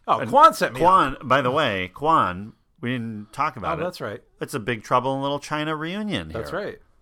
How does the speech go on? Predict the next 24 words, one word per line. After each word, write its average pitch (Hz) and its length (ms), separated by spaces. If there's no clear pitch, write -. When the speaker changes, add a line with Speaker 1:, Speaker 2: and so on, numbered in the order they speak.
Speaker 1:
With, 113 260
uh, 110 300
Speaker 2:
James 110 260
Hong. 98 440
Speaker 1:
James 120 260
Hong. 110 240
Speaker 2:
And, 98 420
and 98 440
Kurt. - 360
Speaker 1:
And 110 140
Kurt. - 220
Speaker 2:
Yeah. 135 260
Speaker 1:
Always 135 260
a 113 60
pleasure 107 320
to 98 60
see 107 180
James 95 280
Hong 92 260
in, 90 40
in - 160
Speaker 2:
Always. 98 340
Speaker 1:
every 95 220
time, 95 240